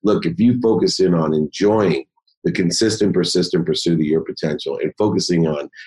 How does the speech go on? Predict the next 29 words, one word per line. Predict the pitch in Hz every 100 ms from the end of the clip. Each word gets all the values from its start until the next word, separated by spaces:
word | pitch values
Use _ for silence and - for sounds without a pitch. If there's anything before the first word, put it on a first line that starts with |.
| -
how | 101
do | 113
I | 101
monetize | 85 82 104 110 90 78 76 -
that | 73 -
pursuit | - - 78 69
and | 69
journey, | 82 95 110 120 120 _ _ _ _ -
everything | 113 123 113 101
will | 85
come | - 90 85 82
your | 104 104
way | 87 78
rapidly | 73 78 78 80 78 78
and | 76
accurately, | 82 92 87 78 73 71 73 _ - _
and | 87 95
you | 90
won't | 87 92 113 90
quit. | - 78 67 -
Most | 98 107 -
people | 117 98
quit | 87 98 90 -
too | - 85
early. | 82 76 67
That's | 73 85
the | -
biggest | 78 78 76 -
problem. | 82 71 71